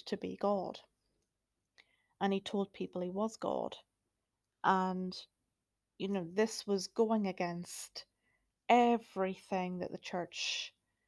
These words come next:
believed up to that point, and, and all the wrong that they were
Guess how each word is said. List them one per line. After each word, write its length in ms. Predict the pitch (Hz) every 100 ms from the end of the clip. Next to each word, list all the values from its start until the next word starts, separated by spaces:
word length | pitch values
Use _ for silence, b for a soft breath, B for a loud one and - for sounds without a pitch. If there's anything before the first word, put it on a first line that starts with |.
| _ _
believed 400 | 196 185 180 175
up 140 | 175 -
to 80 | -
that 200 | 170 -
point, 340 | 202 180 180 - _ _ _ _ _ _ _ _ -
and, 480 | 190 175 175 175 - b b b b b _
and 200 | 185 185
all 200 | - 208
the 100 | 208
wrong 600 | 185 202 202 175 180 180 180 -
that 140 | 185 -
they 200 | 190 180
were 600 | 180 180 180 175 175 175